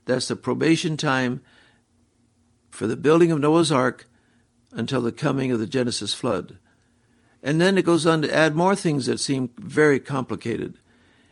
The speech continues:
It says in verse four, "The Nephilim," that means fallen ones, "were on the earth in those days. And also after, when the sons of God," these are these fallen angels, "came into the daughters of men, and they bore children to them.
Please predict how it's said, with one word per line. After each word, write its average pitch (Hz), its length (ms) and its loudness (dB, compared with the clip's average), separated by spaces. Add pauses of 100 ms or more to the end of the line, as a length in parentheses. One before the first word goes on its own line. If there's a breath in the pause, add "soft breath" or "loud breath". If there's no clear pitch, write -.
It 123 100 -4
says 170 280 2
in 151 80 0
verse 151 200 2
four, 151 200 0
"The 139 120 2
Nephilim," 160 640 0
that - 180 -4
means 135 200 -2
fallen 175 440 2
ones, 113 420 -6 (400 soft breath)
"were 131 140 0
on 139 120 2
the 135 120 0
earth 135 260 -2
in 123 60 -2
those 120 260 -2
days. 104 460 -6 (300 soft breath)
And - 160 -8
also 156 280 2
after, 165 360 2
when 123 140 2
the 123 120 -2
sons 170 360 0
of 120 100 -4
God," 139 340 4
these 123 200 -2
are 117 60 0
these 120 180 -2
fallen 139 380 0
angels, 110 480 -6 (500 soft breath)
"came 160 320 0
into 135 220 -2
the 113 80 0
daughters 139 360 2
of 127 120 -2
men, 123 340 -6 (460 soft breath)
and 131 120 -4
they 139 80 2
bore 135 220 0
children 170 400 0
to 113 80 -2
them. 110 380 -4